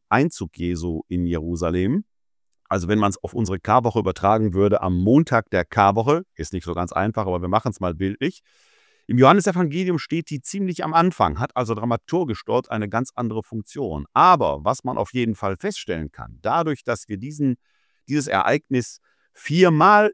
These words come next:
in den Evangelien haben, kann man doch davon ausgehen, dass sich dahinter tatsächlich ein historisches Ereignis verbirgt. Diese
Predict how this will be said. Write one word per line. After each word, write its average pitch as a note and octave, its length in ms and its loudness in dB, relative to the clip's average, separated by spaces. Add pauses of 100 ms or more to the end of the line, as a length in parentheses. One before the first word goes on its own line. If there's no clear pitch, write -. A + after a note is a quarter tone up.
in A2 240 2
den F#2+ 200 0
Evangelien G#2 640 -4
haben, A2 320 -2
kann D#3 160 -6
man E3 140 -2
doch C#3 140 -4
davon A#2+ 280 -4
ausgehen, C3+ 640 -4
dass B2 160 -4
sich - 140 -16
dahinter A#2+ 440 -4
tatsächlich C3+ 680 -6 (260)
ein B2 160 0
historisches D#3 720 -4
Ereignis D2 500 -8
verbirgt. D2+ 480 -6 (680)
Diese A#2 560 2